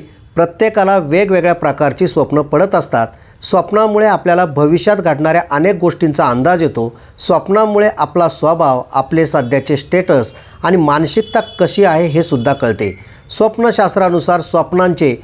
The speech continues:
अनेक अर्थ निघतात, ते फक्त आपल्याला समजले पाहिजे. त्यातच एक महत्त्वाचं स्वप्न म्हणजे आपल्याला स्वप्नामध्ये पूर्वज दिसणे. पूर्वज कोणत्या परिस्थितीमध्ये आपल्याला स्वप्नामध्ये दिसले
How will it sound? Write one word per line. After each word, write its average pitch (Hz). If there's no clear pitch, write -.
अनेक 214
अर्थ 175
निघतात, 156
ते 202
फक्त 190
आपल्याला 147
समजले 165
पाहिजे. 92
त्यातच 226
एक 214
महत्त्वाचं 208
स्वप्न 170
म्हणजे 175
आपल्याला 180
स्वप्नामध्ये 170
पूर्वज 185
दिसणे. 120
पूर्वज 214
कोणत्या 202
परिस्थितीमध्ये 202
आपल्याला 175
स्वप्नामध्ये 170
दिसले 147